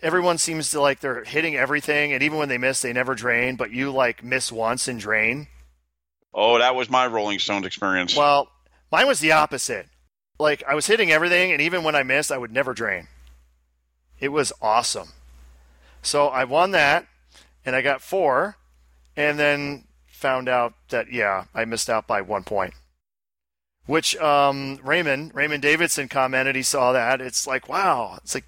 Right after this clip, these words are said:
Speaker 1: "You really don't like cashing, do you?" Thanks, Raymond.
Speaker 2: Love it.
Speaker 1: So never be cashing once again.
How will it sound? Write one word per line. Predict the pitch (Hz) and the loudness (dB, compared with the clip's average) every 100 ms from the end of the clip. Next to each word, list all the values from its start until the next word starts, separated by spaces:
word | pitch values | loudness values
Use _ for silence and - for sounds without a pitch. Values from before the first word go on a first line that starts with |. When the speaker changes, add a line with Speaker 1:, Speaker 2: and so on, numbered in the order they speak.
| - | -4
Speaker 1:
"You | 185 | -2
really | 226 226 208 | 2 2 2
don't | 147 180 254 170 | 0 2 2 2
like | 135 | -2
cashing, | - 123 98 113 | 0 -2 -2 -6
do | 101 | -2
you?" | 160 101 - _ _ _ _ _ _ _ _ _ _ _ _ - | -2 -4 -10 _ _ _ _ _ _ _ _ _ _ _ _ -12
Thanks, | - 120 - | -4 -2 -2
Raymond. | 104 78 - _ _ _ _ _ _ _ | -4 -6 -12 _ _ _ _ _ _ _
Speaker 2:
Love | 120 127 123 | 2 4 4
it. | 127 - _ _ _ _ _ - | 0 -4 _ _ _ _ _ -6
Speaker 1:
So | - 139 | 0 0
never | 131 139 | 2 0
be | 143 | -2
cashing | 143 135 120 117 95 - _ | -2 0 0 -2 -12 -16 _
once | 117 123 - | -4 -2 -2
again. | 120 120 95 | -2 -4 -4